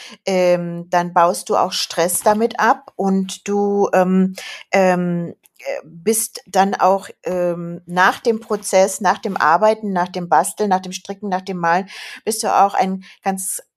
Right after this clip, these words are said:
bist du sehr viel ausgeglichener. Und es ist für mich halt auch sehr wichtig, ähm, dass ich eben diese innere,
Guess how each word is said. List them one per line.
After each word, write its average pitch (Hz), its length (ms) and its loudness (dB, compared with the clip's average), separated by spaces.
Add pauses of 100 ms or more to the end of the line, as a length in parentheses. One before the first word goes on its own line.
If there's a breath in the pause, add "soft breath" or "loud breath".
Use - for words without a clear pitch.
(140)
bist 196 260 -8
du 196 80 -8
sehr 190 240 0
viel 208 200 -12
ausgeglichener. 147 1040 0
Und 156 240 -8
es - 160 -4
ist - 40 -6
für 202 140 -2
mich 196 240 -2
halt 180 180 0
auch - 280 0
sehr 139 280 0
wichtig, 131 680 -8
ähm, 139 280 0 (400 loud breath)
dass 151 180 0
ich - 280 -8
eben 156 360 -2 (300 loud breath)
diese 156 440 -2
innere, 196 840 6